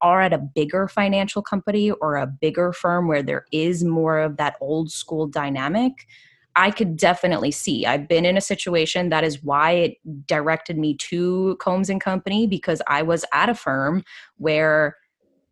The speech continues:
the female actually was making me feel a certain way, not, not very inspired or motivated, or she wasn't really very nice, to be frank.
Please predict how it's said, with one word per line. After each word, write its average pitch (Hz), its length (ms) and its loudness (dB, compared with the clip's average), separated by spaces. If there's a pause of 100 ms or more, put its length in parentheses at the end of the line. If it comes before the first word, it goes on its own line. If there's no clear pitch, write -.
(140)
the 160 100 2
female 175 680 4
actually 156 520 0
was 147 500 -2
making 160 720 0
me 170 180 2
feel 147 320 -2
a 135 60 0
certain 135 380 -4
way, 135 280 0
not, 156 440 2
not 143 420 -2
very 147 840 -2
inspired 156 760 0
or 135 40 0
motivated, 147 800 0
or 139 600 -2 (440)
she - 160 -8
wasn't 196 220 0
really 208 220 2
very 202 200 6
nice, 202 320 2
to - 120 -8
be 143 120 0
frank. 131 460 -4